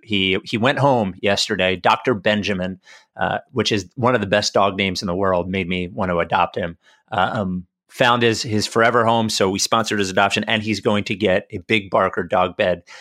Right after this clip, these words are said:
So Doctor Benjamin will have his joints resting on a proper mattress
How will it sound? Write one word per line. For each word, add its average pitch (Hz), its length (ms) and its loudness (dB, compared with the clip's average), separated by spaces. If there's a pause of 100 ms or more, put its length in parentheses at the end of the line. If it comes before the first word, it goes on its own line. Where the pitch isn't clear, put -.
(140)
So - 140 -6
Doctor 95 320 -2
Benjamin 90 540 -2
will 87 120 0
have 92 180 -2
his 98 120 -4
joints 113 520 -2
resting 101 560 -2 (240)
on 95 80 -2
a 95 60 0
proper 107 420 0
mattress 92 580 -2